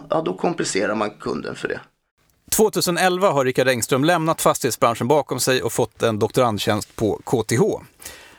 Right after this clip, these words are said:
Speaker 2: Han är lärjung under professor Hans Lind och båda två förbluffas över den här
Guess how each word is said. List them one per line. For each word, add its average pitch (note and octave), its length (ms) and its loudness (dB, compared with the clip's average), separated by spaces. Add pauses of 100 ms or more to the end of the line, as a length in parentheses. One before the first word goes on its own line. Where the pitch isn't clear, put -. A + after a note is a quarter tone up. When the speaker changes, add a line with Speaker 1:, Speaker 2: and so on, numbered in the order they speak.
(120)
Speaker 2:
Han F3 200 2
är F3 40 0
lärjung F3 380 2
under D3 160 0
professor C#3 400 0
Hans A#2 280 2
Lind F#3+ 340 0
och D#3 240 0
båda F3 260 2
två G3 240 2
förbluffas F3 640 0
över B2+ 160 2
den A2+ 100 2
här A#2 120 2